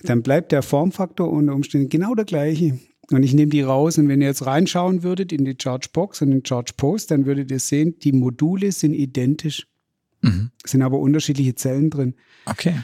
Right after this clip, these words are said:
Speaker 1: Und jetzt kann ich, äh, eben genau das austauschen. So, jetzt war die Frage, wie lang hält denn das und so? Das hat man simuliert, dann natürlich auch mit dem Kunden und geguckt. Und da war auch die Perspektive zehn Jahre, ist immer alles unter Annahmen, ja, wie viele Autos kommen und so weiter.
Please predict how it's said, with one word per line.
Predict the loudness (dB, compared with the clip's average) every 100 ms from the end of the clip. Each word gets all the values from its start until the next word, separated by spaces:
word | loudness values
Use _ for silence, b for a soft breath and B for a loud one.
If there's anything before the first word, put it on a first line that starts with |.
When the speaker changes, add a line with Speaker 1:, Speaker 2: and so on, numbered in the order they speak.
| -8 -2
Speaker 1:
Und | 2 4 2 4
jetzt | 0 2
kann | 2 4
ich, | 4 2
äh, | -4 -8 -6
eben | 0 2
genau | 4 4 4 2
das | 0
austauschen. | -2 -4 0 0 0 -2
So, | 0 2
jetzt | 2 0 -2
war | 0 2
die | 0
Frage, | 2 2 4 2
wie | 2
lang | 4
hält | 4 2 2
denn | 0
das | 2 2
und | 0
so? | 0 -4 -10 B B B B B
Das | 0
hat | 2 4
man | 2
simuliert, | 4 2 2 0 0 0 -4 -2
dann | -2
natürlich | 0 -2 0
auch |
mit | -2 -4
dem |
Kunden | -2 0 0 0 0
und | 0
geguckt. | -2 -2 -2 0 0
Und | 0
da | 0
war | -4 -4
auch | -2
die | -2
Perspektive | 0 -2 -2 -4 -2 -2 -2 -4 -6
zehn | 0 2
Jahre, | 2 2 2 4
ist | 2 2
immer | 2 0
alles | -6 -4
unter | -2 -2 0
Annahmen, | 2 4 4 2 2
ja, | 2 0 -4
wie | -4
viele | -4 -6
Autos | -4 -4 -2
kommen | -2 0
und |
so | 0
weiter. | -2